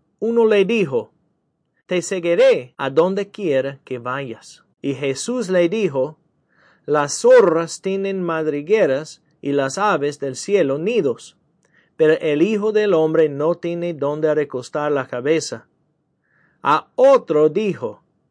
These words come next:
'Sígueme.' Pero él dijo: 'Señor, permíteme que vaya primero a enterrar a mi padre.'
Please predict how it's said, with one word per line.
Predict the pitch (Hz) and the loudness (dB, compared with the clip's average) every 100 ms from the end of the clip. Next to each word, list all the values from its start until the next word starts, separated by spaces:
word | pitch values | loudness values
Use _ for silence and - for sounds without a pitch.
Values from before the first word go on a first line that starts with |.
| _ | _
'Sígueme.' | - 285 185 131 - _ _ _ _ _ _ _ _ | -8 2 2 2 -8 _ _ _ _ _ _ _ _
Pero | 156 147 143 _ | 0 0 -2 _
él | 202 240 214 | 0 2 4
dijo: | 143 123 123 143 - _ | 0 -4 -6 -8 -10 _
'Señor, | - 131 139 202 156 - _ _ _ _ _ _ | -12 -10 0 2 2 0 _ _ _ _ _ _
permíteme | 139 160 240 - 175 160 | -6 -2 -2 -2 -4 -4
que | 160 135 | -2 0
vaya | 151 190 208 208 | 2 0 0 -4
primero | 170 160 175 214 156 156 | -4 -4 -4 -2 -2 -4
a | - 151 | -6 -10
enterrar | 160 143 135 139 135 143 190 180 156 - | -10 -12 -6 0 0 2 2 0 -4 -8
a | 127 | -12
mi | 135 | -12
padre.' | 139 190 196 156 117 | -8 -6 -2 -2 -4